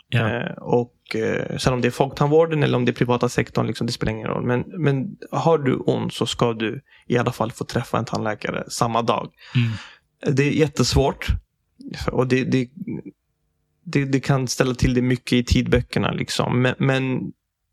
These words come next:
Speaker 2: jag tror att många strävar, kliniker vill sträva efter att ta in det, liksom, samma dag. Sen,
Speaker 1: Ja.
Speaker 2: sen finns det olika behandlingar du kan göra i, i, i det akuta skedet.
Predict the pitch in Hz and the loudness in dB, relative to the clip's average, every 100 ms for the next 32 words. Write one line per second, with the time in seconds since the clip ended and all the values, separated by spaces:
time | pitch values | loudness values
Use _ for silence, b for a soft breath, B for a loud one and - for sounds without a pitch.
0 | _ 170 143 - 143 147 143 131 127 - | _ -2 0 0 0 2 2 0 -2 0
1 | 117 113 107 - - - - 127 120 117 | 0 0 -2 -2 -4 -4 0 0 0 0
2 | 117 - 113 110 113 127 - 123 120 123 | -2 0 0 0 -4 -6 -4 -4 -4 -4
3 | - - - - - - - - - 143 | -4 -4 -6 -6 -6 -2 -2 0 0 0
4 | - 147 147 139 110 107 B B B B | 0 0 0 -2 -4 -6 B B B B
5 | - 143 151 143 139 127 123 131 131 143 | 0 2 2 2 2 2 2 2 2 4
6 | 123 120 120 - 127 131 135 131 127 123 | 4 2 2 2 2 4 2 2 2 2
7 | 120 - 139 - 151 139 120 117 - 139 | 0 0 0 2 0 2 2 0 0 0
8 | 123 123 - 131 120 123 - - | 2 0 2 2 2 2 0 0